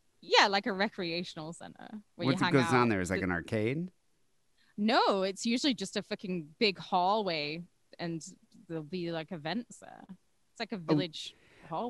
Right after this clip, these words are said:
Speaker 2: Oh, wait, so the dance or high school dance was at the rec centre?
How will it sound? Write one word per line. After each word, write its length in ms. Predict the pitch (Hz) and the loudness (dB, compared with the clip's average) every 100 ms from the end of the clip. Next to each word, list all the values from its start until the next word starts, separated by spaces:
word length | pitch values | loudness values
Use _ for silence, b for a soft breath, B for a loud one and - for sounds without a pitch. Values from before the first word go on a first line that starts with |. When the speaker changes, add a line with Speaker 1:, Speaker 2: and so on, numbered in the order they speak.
| 170 | 8
Speaker 2:
Oh, 240 | 175 190 | 10 10
wait, 260 | 160 151 117 | 10 8 6
so 140 | 147 | 0
the 140 | 127 | 0
dance 600 | 120 104 135 131 131 113 - | -2 2 6 8 8 4 0
or 120 | 92 | -2
high 100 | 107 | -2
school 220 | 113 110 | -4 -6
dance 320 | 101 110 107 107 | -2 2 2 0
was 140 | 95 | -4
at 120 | 101 | -4
the 100 | - | -4
rec 240 | 85 98 - | -2 -4 -4
centre? 460 | - 87 - - | -8 -8 -10 -16